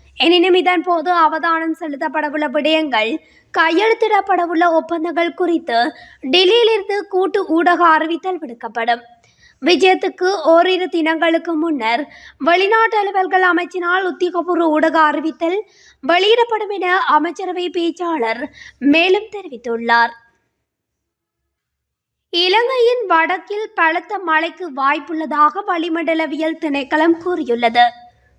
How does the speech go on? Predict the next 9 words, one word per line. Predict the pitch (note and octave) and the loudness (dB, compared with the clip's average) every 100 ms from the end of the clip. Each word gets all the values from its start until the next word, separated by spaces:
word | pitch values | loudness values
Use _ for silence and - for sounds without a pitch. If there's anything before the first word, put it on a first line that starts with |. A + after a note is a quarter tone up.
| _ | _
குறைந்த | F4 D#4+ E4 E4+ | 2 2 4 4
அழுத்த | D4+ D4 D4 D#4+ | 4 2 -4 -8
பிரதேசம் | D#4+ C#4+ D4 D#4 D#4 D#4 | -8 -6 -6 -4 -4 -4
தொடர்ந்தும் | D4+ C4+ C#4 E4+ G4+ | -2 -2 2 2 2
தென்கிழக்கு | F#4 D#4+ E4 E4 D#4 D#4+ | -2 -2 -2 -2 -4 -2
வங்காள | C#4 C#4+ D4+ D#4 D4 | 0 2 2 0 -2
விரிகுடா | C#4+ C#4+ D#4 D#4 D#4 | -6 -8 -6 -6 -4
கடற்பரப்புகளுக்கு | D4 D4 A#3 D#4+ D#4+ D#4+ E4 E4 D#4+ A#3 A#3+ E4 - - - - - | -4 -4 -2 -2 0 -2 2 2 2 2 2 2 -4 -20 -20 -14 0
மேலாக | D#4 F4 G4 A4 G#4 | 2 4 2 2 0